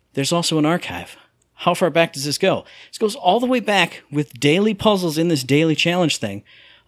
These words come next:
all the way back through January of twenty twenty. So you built in have two years of puzzles, plus however many come afterwards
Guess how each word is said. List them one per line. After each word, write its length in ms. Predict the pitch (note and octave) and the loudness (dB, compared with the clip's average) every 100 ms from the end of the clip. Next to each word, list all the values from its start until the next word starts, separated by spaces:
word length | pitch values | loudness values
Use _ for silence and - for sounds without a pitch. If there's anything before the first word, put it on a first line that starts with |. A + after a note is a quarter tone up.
| - | -2
all 140 | F#3+ | 0
the 60 | G#3 | 2
way 120 | G3 | 2
back 400 | E3 F3 E3 - | 4 4 2 -8
through 200 | - F3+ | -4 -2
January 580 | D3 D3 F3 E3+ F3 F3+ | 2 2 2 2 0 0
of 140 | - | -4
twenty 240 | - E3+ C3+ | -2 0 0
twenty. 400 | - B2 D#2+ - _ _ _ | 0 -2 -2 -16 _ _ _
So 160 | - A#3 | -8 -6
you 160 | G3+ - _ - | -6 -12 _ -4
built 260 | C#4 C#4+ | -2 -2
in 340 | - B3+ A#3+ B2 | 2 4 4 4
have 300 | - D#3+ C#3 | 0 -2 -2
two 260 | - B3 | -4 0
years 280 | C#4 C4+ G#3+ | 2 2 0
of 80 | C#3+ | 0
puzzles, 400 | C#3+ A#2 G#2 - | -2 -2 -4 -10
plus 240 | - F3+ | 0 0
however 580 | - - G#3 C4 D4+ C4 | 0 -6 0 2 2 0
many 460 | G#3+ G#3 G3 F#3+ F#3+ | 0 2 2 0 -4
come 200 | - G3 | -4 -2
afterwards 720 | E3 A3 - C3+ A2 G#2+ A2+ | 2 0 0 -6 -4 -6 -8